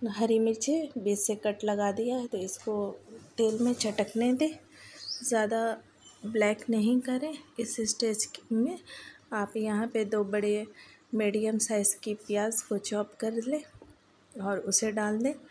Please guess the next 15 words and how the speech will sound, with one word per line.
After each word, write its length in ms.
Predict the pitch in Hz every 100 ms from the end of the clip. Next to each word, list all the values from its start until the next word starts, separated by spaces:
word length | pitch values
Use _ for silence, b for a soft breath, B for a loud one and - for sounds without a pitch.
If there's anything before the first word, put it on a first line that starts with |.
| B B B B -
आ, 60 | 208
ये 240 | 196 220
भी 560 | 214 240 262 247 226 214 - _ -
लाइट 400 | 226 233 226 226
ब्राउन 400 | 214 220 220 214
होने 320 | 208 220 214 214
तक 200 | 214 208
ही 180 | - 208
इसे 240 | 202 208
फ्राई 300 | 196 208 196 190
करें, 300 | 202 202 202
ज़्यादा 400 | 208 196 214 208 B B B B -
ब्लैक 400 | 196 196 196 196
करने 320 | 220 214 220 214
से 280 | - 269